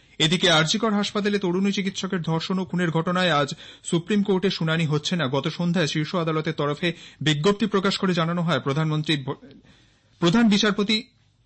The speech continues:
গত সন্ধ্যায় শীর্ষ আদালতের তরফে বিজ্ঞপ্তি প্রকাশ করে জানানো হয়, প্রধান বিচারপতি ডিওয়াই চন্দ্রচূড়ের বেঞ্চ পাঁচই সেপ্টেম্বর বসছে না, ফলে আজ এই মামলার শুনানি হবে না। এদিকে মামলা, মামলার শুনানি পিছিয়ে যাওয়ায় হতাশ সাধারণ মানুষ থেকে শুরু করে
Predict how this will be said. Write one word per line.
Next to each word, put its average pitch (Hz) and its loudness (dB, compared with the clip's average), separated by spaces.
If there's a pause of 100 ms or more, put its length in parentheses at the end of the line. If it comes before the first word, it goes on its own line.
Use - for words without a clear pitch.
(140)
গত 156 0
সন্ধ্যায় 202 4
শীর্ষ 196 0
আদালতের 196 0
তরফে 175 0
বিজ্ঞপ্তি 165 0
প্রকাশ 170 -2
করে 165 0
জানানো 151 0
হয়, 190 0 (280)
প্রধান 196 4
বিচারপতি 185 2
ডিওয়াই 190 2
চন্দ্রচূড়ের 170 0
বেঞ্চ 180 0
পাঁচই - -2
সেপ্টেম্বর 160 -2
বসছে 135 -4
না, 185 -2 (240)
ফলে 165 4
আজ 147 4
এই 147 2
মামলার 143 0
শুনানি 135 -2
হবে 160 0
না। 120 0
এদিকে 151 -2
মামলা, 156 0 (680)
মামলার 160 0
শুনানি 214 0
পিছিয়ে 202 0
যাওয়ায় 147 2 (260)
হতাশ 175 0
সাধারণ 151 0
মানুষ 143 -2
থেকে 190 -4
শুরু 143 -4
করে 165 0